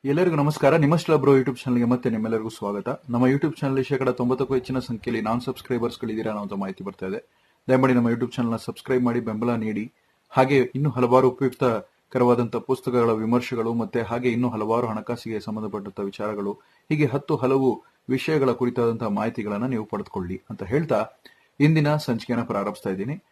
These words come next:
ಇಂದಿನ ಸಂಚಿಕೆಯಲ್ಲಿ ನಾನು ಒಂದು ಪುಸ್ತಕದ ಪರಿಚಯ ಮಾಡ್ಲಿಕ್ಕೆ ಮುಂದಾಗ್ತಾ ಇದ್ದೇನೆ. ಆ ಒಂದು ಪುಸ್ತಕದ ಹೆಸರೇ Beginner's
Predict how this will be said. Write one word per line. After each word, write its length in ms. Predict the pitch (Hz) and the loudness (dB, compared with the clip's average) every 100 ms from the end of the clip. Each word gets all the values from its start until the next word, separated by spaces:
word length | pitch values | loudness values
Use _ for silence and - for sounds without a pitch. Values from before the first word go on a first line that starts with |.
| _ _ 139 | _ _ 0
ಇಂದಿನ 320 | 170 180 160 | 0 0 -2
ಸಂಚಿಕೆಯಲ್ಲಿ 580 | 151 139 - 131 123 135 | -4 -6 -4 0 0 2
ನಾನು 180 | 120 | 2
ಒಂದು 140 | 120 110 | 0 -2
ಪುಸ್ತಕದ 360 | 127 - 117 | -4 -2 -2
ಪರಿಚಯ 340 | 113 113 110 117 | -2 -4 -6 -4
ಮಾಡ್ಲಿಕ್ಕೆ 460 | 107 104 101 101 | -4 -4 -4 -4
ಮುಂದಾಗ್ತಾ 460 | 101 107 104 101 90 | -4 -2 -4 -4 -8
ಇದ್ದೇನೆ. 340 | 95 110 165 - | -4 -4 -6 -4
ಆ 220 | 123 123 | 0 0
ಒಂದು 180 | 127 123 | 0 -4
ಪುಸ್ತಕದ 380 | - - 127 120 | -8 -4 0 0
ಹೆಸರೇ 480 | - 156 127 113 _ _ _ 127 | 2 2 2 -2 _ _ _ 4
Beginner's 640 | 131 151 156 143 - | 4 4 2 0 -8